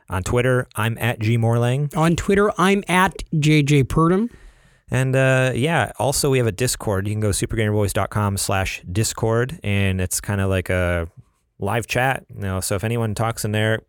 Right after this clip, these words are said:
Speaker 1: pops up on our phones, and we can interact in real time. But, uh, it's been <laughs> real quiet the last few weeks, but
Speaker 2: Yeah, it
Speaker 1: I think
Speaker 2: is.
Speaker 1: it's getting in the holidays. People are kinda a lot busy, ha-, have a lot better things to do than talk with us.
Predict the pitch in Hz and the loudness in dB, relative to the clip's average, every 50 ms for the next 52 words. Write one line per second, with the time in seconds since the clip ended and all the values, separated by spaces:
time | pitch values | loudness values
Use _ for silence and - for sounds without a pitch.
0 | _ _ - - 113 - - 123 113 - 113 113 113 107 - - 107 107 110 110 | _ _ -6 -4 -4 -2 -4 -4 -2 -2 -2 -2 -2 -2 -2 -2 0 0 0 0
1 | 113 113 - 101 95 92 92 98 92 - 98 101 98 98 98 98 98 98 - - | -2 -2 -2 -2 -2 -2 -2 -2 -2 -2 -2 -2 0 0 0 0 0 -2 -4 -4
2 | 98 95 98 107 110 - - 110 110 123 123 107 92 90 90 87 87 90 90 87 | -4 -2 0 -2 -2 -2 -2 -2 0 0 0 -2 0 0 0 0 2 2 2 0
3 | 85 85 98 98 - - 131 151 117 - - - - 101 98 117 131 117 - 113 | 0 -2 -6 -4 -2 0 0 0 -2 -2 -6 -10 -8 -4 0 0 0 0 2 0
4 | 104 101 87 92 92 92 85 - - - 90 85 87 85 82 - - - - 87 | 0 0 2 0 0 0 0 -2 -4 -4 -2 -2 -2 -2 -4 -6 -8 -6 -4 -2
5 | - 185 185 175 151 120 110 117 120 107 110 - - 120 110 107 101 92 95 101 | -2 0 0 0 0 0 2 2 2 0 0 0 -2 -2 -2 -2 0 0 2 2
6 | 98 92 95 92 87 - - 92 - - 90 87 - - 90 90 90 85 80 - | 2 2 0 0 -2 -2 -4 -6 -4 -4 -6 -6 -4 -4 -4 -4 -4 -4 -6 -8
7 | _ - - - - - _ _ _ _ - - - - 95 90 - - 95 - | _ -20 -20 -20 -20 -20 _ _ _ _ -16 -10 -6 -4 -2 -2 -2 -4 -4 -2
8 | 95 90 - - 87 101 143 - 120 127 127 139 143 147 123 135 131 127 120 110 | -2 -2 0 0 0 0 2 2 2 2 2 2 2 2 2 2 4 4 4 2
9 | 117 113 104 104 98 104 101 101 95 98 95 90 90 90 87 - _ _ - - | 2 2 2 2 2 2 2 2 2 2 2 0 0 -4 -6 -8 _ _ -6 -4
10 | 101 92 82 - - 80 76 76 71 69 71 - - - - - | -2 -2 -2 -2 -4 -4 -4 -4 -4 -4 -6 -6 -8 -10 -14 -18